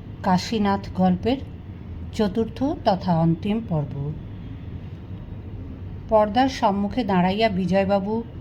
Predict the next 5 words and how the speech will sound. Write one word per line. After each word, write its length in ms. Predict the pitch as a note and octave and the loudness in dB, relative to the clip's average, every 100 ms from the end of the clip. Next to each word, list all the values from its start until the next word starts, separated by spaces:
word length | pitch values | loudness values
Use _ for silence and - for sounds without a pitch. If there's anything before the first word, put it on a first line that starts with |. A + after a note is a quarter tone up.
| - - - | -12 -10 4
মকদ্দমার 600 | A3 G#3+ C4 A#3+ C#4 C#4+ | 4 4 0 4 4 4
বিশদ 400 | G3 G3+ A3 B3 G3+ | 0 -2 0 0 2
ব্যাখ্যা 340 | F#3+ F#3+ A3+ | -2 -2 -4
করিয়া 360 | A3+ A3 C4+ D4+ | -4 0 0 0
সর্বশেষে 880 | - F#3+ E3+ F#3+ - G3 A3+ A3+ | 2 2 2 -2 -2 -2 0 0